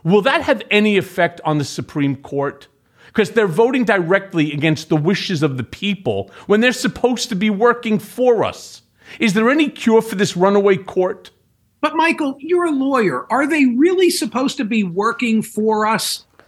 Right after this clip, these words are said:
Speaker 2: or are they supposed to be, as they see it, interpreting the Constitution of the United States. I,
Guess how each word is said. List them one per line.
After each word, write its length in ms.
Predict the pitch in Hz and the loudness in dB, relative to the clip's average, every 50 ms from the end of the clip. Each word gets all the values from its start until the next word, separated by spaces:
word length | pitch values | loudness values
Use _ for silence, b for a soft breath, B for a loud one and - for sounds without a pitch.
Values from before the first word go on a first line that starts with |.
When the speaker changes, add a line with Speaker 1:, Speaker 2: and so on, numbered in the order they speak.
| - | -4
Speaker 2:
or 580 | 277 269 285 294 285 240 220 214 220 214 - - | 0 0 2 2 2 2 2 2 0 0 0 0
are 140 | 208 220 226 | 0 2 2
they 140 | 202 220 214 | 2 0 0
supposed 480 | - - 220 - 214 247 262 - - | 0 -2 -4 -2 0 0 0 0 -2
to 80 | - 214 | -2 -2
be, 360 | 170 208 214 220 226 226 220 - | 0 0 0 2 0 0 -2 -2
as 320 | 190 190 190 185 156 139 139 | -2 0 0 -2 -4 -6 -4
they 300 | 151 214 247 294 302 269 | -2 0 2 2 2 2
see 420 | - - - - 311 294 269 185 | 2 -2 -2 -2 0 0 0 0
it, 200 | 139 131 147 - _ _ _ _ _ _ _ _ _ _ _ _ _ - | 0 -4 -6 -10 _ _ _ _ _ _ _ _ _ _ _ _ _ -2
interpreting 640 | 233 226 233 - 247 254 240 262 247 233 233 226 220 | -2 -2 0 -2 -4 -2 -2 -2 -2 0 0 0 0
the 80 | 202 | -2
Constitution 800 | - - 214 214 226 - - - 190 156 - 226 220 - - 226 202 | 0 0 0 0 0 -2 -4 -6 -4 -2 0 0 0 0 0 -2 -2
of 60 | 190 | -2
the 60 | 208 | 0
United 340 | 202 196 202 196 202 208 190 | 0 0 2 0 0 0 -2
States. 240 | - 277 240 185 - - | 0 0 0 0 0 0
I, 240 | 196 226 294 320 | 0 0 0 0